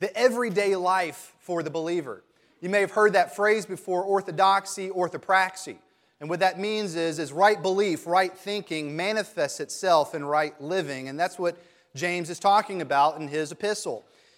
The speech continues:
He has the same goal that the Apostle Paul has in all of his letters. He wants to correct us, teach us, train us up with words of wisdom so that we might be mature men in faith,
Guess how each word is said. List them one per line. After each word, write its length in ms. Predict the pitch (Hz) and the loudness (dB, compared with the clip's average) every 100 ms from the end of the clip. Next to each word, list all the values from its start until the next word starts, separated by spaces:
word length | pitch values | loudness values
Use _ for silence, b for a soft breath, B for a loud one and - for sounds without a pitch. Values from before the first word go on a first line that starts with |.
| b | b
He 100 | 190 | 4
has 160 | 208 208 | 4 4
the 80 | 185 | -2
same 400 | - 226 226 185 | -4 -2 -2 2
goal 380 | 208 214 226 | 6 8 6
that 240 | 208 185 165 | 4 0 0
the 100 | 175 | -4
Apostle 480 | - 196 202 202 165 | 0 4 4 4 -2
Paul 300 | 190 208 196 | 4 6 6
has 340 | 196 208 185 | 4 2 2
in 60 | 190 | 0
all 160 | 208 | 0
of 80 | 214 | 0
his 100 | 196 | 2
letters. 380 | 220 214 131 - | 4 2 0 -6
He 100 | 190 | -4
wants 320 | 202 196 190 | 0 0 -2
to 300 | - 190 170 B B B - | -4 -2 -2 B B B -4
correct 520 | 190 196 240 240 185 | 2 6 6 4 -4
us, 260 | 135 110 | -4 -6
teach 380 | - 233 240 240 | -8 -4 -4 -4
us, 240 | 143 113 - | -6 -6 -12
train 420 | - 226 240 220 | -10 -4 -2 -2
us 180 | 185 - | -2 -2
up 260 | 202 196 - | 0 0 -2
with 140 | 170 | -8
words 340 | 170 208 247 208 | 0 2 2 0
of 120 | 190 | -2
wisdom 420 | 208 202 165 165 | 0 0 -4 -8
so 160 | - 180 | -6 0
that 220 | 180 160 | 0 0
we 140 | 247 | -6
might 340 | 240 220 220 165 | -2 -4 -4 -6
be 240 | 202 175 | -4 -2
mature 580 | 170 170 - 226 240 240 | -4 -8 -12 -6 0 0
men 480 | 208 202 208 202 190 b b 180 | 0 -4 -6 -6 -10 b b -8
in 160 | 165 | -8
faith, 760 | - - - 262 233 139 143 - | -8 -18 -4 0 0 -2 -8 -14